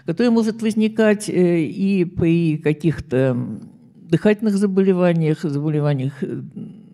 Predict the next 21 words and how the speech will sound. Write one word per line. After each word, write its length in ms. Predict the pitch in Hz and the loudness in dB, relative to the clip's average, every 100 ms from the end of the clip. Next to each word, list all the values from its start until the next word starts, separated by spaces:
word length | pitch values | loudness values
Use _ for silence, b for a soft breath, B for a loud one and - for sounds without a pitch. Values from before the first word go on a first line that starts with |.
| - | -14
лёгочных, 760 | 180 185 202 180 - 170 170 - | 2 4 4 0 -2 -2 -2 -4
дыхательных 600 | - - - 196 196 170 - | -10 -8 0 0 0 -6 -4
путей, 560 | 170 165 175 151 151 B B B B B B B B B - | -6 -4 -2 -2 -4 B B B B B B B B B -16
и 1120 | - 180 208 202 196 175 170 165 156 - - - _ _ _ | -2 2 4 4 2 2 2 2 0 -4 -10 -20 _ _ _
особенно 680 | 151 160 226 220 202 170 | -2 0 0 2 2 2
опасны 800 | 147 147 190 202 185 175 151 143 - | 0 0 0 0 -2 0 0 -2 -6
ишемические 720 | 175 - 190 185 - - - 147 | -8 0 2 2 0 -8 -4 -2
повреждения, 800 | 143 143 147 156 190 214 214 190 | 0 0 0 0 0 2 0 0
когда 320 | 139 139 143 | -2 -2 0
мы, 440 | 139 135 131 127 B B B B B B - | 0 0 0 0 B B B B B B -16
это 240 | 117 - 123 | -12 -6 -6
бывает 340 | 135 135 131 | -4 -4 -4
не 100 | 139 | -6
только 320 | 135 135 135 | -4 -6 -6
в 40 | 123 | -4
мозгу, 320 | 135 139 143 | -4 -4 -4
но 160 | 127 | -4
и 20 | 127 | -4
в 60 | |
других 380 | 135 151 185 233 | -2 -2 -2 -4
тканях, 460 | - 220 208 202 | -4 -2 0 0